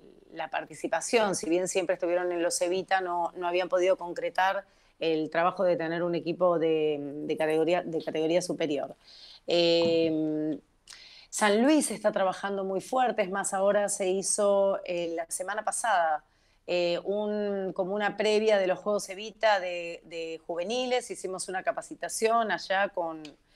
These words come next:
en el, en el ave Fénix. Eh,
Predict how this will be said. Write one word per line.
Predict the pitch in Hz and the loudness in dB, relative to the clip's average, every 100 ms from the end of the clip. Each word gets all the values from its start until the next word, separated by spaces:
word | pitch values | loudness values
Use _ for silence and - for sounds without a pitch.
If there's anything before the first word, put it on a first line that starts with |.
| _ _ | _ _
en | - 156 | -6 -4
el, | 156 151 | -2 -2
en | 160 160 | -2 0
el | 160 | 2
ave | 185 | 2
Fénix. | 185 220 226 254 262 - - _ _ _ _ | 2 2 4 2 -2 -10 -18 _ _ _ _
Eh, | 170 175 170 | 2 4 4